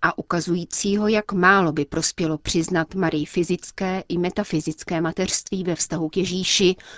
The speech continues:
pokud by v ní nebylo uznáno také duchovní mateřství, čili kromě toho tělesného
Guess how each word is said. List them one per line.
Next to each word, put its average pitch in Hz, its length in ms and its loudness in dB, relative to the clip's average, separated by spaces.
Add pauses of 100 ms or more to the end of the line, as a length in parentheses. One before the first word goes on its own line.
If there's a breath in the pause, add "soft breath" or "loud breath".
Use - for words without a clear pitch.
(200 loud breath)
pokud 185 340 2
by 208 160 4
v 208 40 0
ní 220 180 4
nebylo 226 300 0
uznáno 214 480 0
také 208 360 0
duchovní 175 560 0
mateřství, 151 760 -4 (400 loud breath)
čili 233 340 4 (140)
kromě 170 300 4
toho 170 200 -4
tělesného 190 880 2